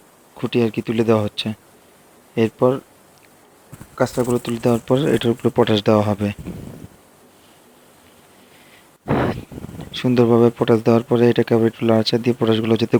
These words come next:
গলে আর কি এটার ভিতরে পানি পানি হয়ে যায়, এইরকমভাবে পটাশগুলো দিতে হবে। পটাশ দেওয়া হচ্ছে। আসলে একটা ছুরি টেম্পার দিতে অনেক কষ্ট হয়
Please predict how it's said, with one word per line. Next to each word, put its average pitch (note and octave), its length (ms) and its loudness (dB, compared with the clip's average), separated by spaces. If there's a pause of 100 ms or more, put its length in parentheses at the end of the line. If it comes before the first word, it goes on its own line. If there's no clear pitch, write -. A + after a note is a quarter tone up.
গলে A#2+ 240 4
আর A2+ 80 4
কি - 180 -6
এটার A2 220 0
ভিতরে A2 260 -2
পানি A2+ 240 0
পানি A2+ 200 2
হয়ে A2 220 0
যায়, A#2+ 160 2 (180)
এইরকমভাবে A2+ 640 -2
পটাশগুলো G#2+ 420 -4
দিতে G#2+ 260 -6
হবে। G2+ 240 -4 (1200)
পটাশ A2+ 260 -2
দেওয়া A2+ 260 0
হচ্ছে। A#2 320 -8 (2500)
আসলে B2+ 280 -6
একটা A#2+ 160 -6
ছুরি B2 240 -6
টেম্পার A#2+ 320 -4
দিতে A#2+ 200 -6
অনেক A#2 220 -2
কষ্ট A#2 260 -2
হয় F#2+ 220 -6